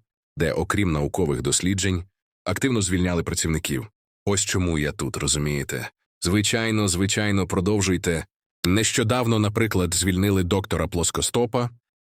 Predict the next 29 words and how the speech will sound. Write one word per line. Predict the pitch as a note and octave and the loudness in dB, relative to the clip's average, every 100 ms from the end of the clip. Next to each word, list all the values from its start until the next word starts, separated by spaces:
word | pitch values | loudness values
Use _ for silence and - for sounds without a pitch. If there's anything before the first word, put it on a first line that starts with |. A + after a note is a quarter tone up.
| - | 0
Він | G2+ | 2
був | A2 G#2+ | 2 2
міжнародно | G#2+ G2+ A2 A#2+ G#2+ | 2 0 0 0 0
визнаним | G2 G#2+ G2+ F#2+ F#2 | 0 0 2 2 0
дослідником, | E2+ - A#2 D#2+ - - | 0 0 0 0 -2 -2
який | C2+ D2+ G2+ | -2 -2 0
відкрив | F#2 F2 F#2+ F2+ | -2 -2 -2 -2
тісний, | - F#2 G#2 G#2+ E2 - _ _ _ - | -2 -2 0 0 0 -4 _ _ _ -4
раніше | E2 F2+ B2+ - | 0 0 0 0
невідомий | B2+ A#2+ A#2 A#2+ A#2 A2 | 0 0 0 0 0 0
зв'язок | G2+ G#2 G2+ G2+ F#2 | 0 0 0 0 0
між | D#2+ D#2 | 0 0
матір'ю | E2 F2 - D#2+ C#2 C#2 | 0 0 -2 -4 -2 -2
Зозулею | D2 C2+ F#2 A2 G#2+ G2+ G2 | -2 0 0 2 0 0 -2
та | G2+ C#2 | -2 -2
її | C#2 D#2+ | 0 -2
пташенятами». | - D2 D#2+ C2+ A#1+ - A1 - - _ _ - | -2 -2 -2 -2 -4 -6 -6 -8 -14 _ _ -2
«Не | F2 | 2
може | F#2+ G#2 F#2+ | 2 2 0
бути». | F2+ F#2 F2 - - _ _ - | 0 0 -2 -2 -10 _ _ -2
«Може», | F2 G2 D#2 - _ E2 | 0 2 0 -6 _ -4
відповів | E2 F#2 F2+ E2 | -2 0 2 2
новий | D#2+ E2 | 0 0
клієнт | - E2+ D2+ C2+ | 0 0 0 -2
і | D#2 | -2
продовжив. | E2 D2 C2 C#2 A#1+ - _ _ _ | -2 -2 -2 -4 -6 -12 _ _ _
«Після | D#2+ - D2+ | -4 -2 0
звільнення | D#2 F2+ D#2+ C#2+ C#2 | 0 2 2 0 0
доктора | F#2 G2+ - - | 0 -2 -2 -6